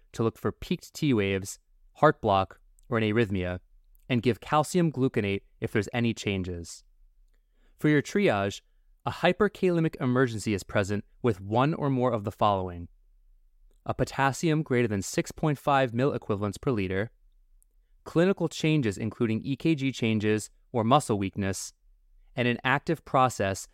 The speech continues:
leading to persistently elevated potassium levels, including end-stage renal disease, a G I bleed, rhabdomyolysis, or T L S. For your chart check,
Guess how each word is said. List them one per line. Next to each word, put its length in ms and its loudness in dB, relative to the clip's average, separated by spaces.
leading 420 2
to 120 -6
persistently 840 -4
elevated 480 2
potassium 520 -2
levels, 400 -6
including 460 0
end-stage 480 0
renal 180 0
disease, 540 -4
a 100 -2
G 280 0
I 120 2
bleed, 460 -2
rhabdomyolysis, 1080 0
or 120 0
T 260 -2
L 140 2
S. 380 -8
For 80 0
your 140 4
chart 320 2
check, 320 -4